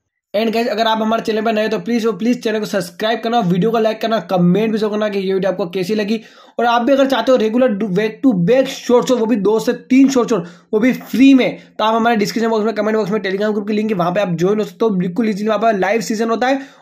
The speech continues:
और मैं आपको वीडियो में देख लेना एक्यूरेसी, उसी एक्यूरेसी पे हम वहाँ पर भी ट्रेड करते हैं। तो फिर हम आ चुके हैं बाय नंबर चार्ट के ऊपर। पहले आप देख सकते हो रियल अकाउंट, लाइव अकाउंट हम ट्रेडिंग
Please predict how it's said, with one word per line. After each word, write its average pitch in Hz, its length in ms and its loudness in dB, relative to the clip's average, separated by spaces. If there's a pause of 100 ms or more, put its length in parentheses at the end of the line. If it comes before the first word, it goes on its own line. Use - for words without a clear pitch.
(100)
और 220 100 0
मैं 233 80 2
आपको 226 140 2
वीडियो 214 220 2
में 262 120 4
देख 247 100 0
लेना 254 140 0
एक्यूरेसी, 254 340 0
उसी 220 320 -2
एक्यूरेसी 220 420 0
पे 233 80 -2
हम 226 120 0
वहाँ 196 160 0
पर 214 120 -2
भी 208 120 -2
ट्रेड 202 460 -2
करते 160 220 -2
हैं। 135 160 -6 (500)
तो 262 140 2
फिर 254 160 0
हम 254 80 2
आ 247 80 2
चुके 233 160 0
हैं 240 60 2
बाय 208 160 2
नंबर 214 240 2
चार्ट 226 300 2
के 226 80 -6
ऊपर। 226 140 0
पहले 214 160 0
आप 208 80 2
देख 208 160 0
सकते 214 160 -2
हो 220 60 2
रियल 202 220 2
अकाउंट, 208 260 0
लाइव 196 160 0
अकाउंट 202 180 0
हम 190 120 -4
ट्रेडिंग 196 400 0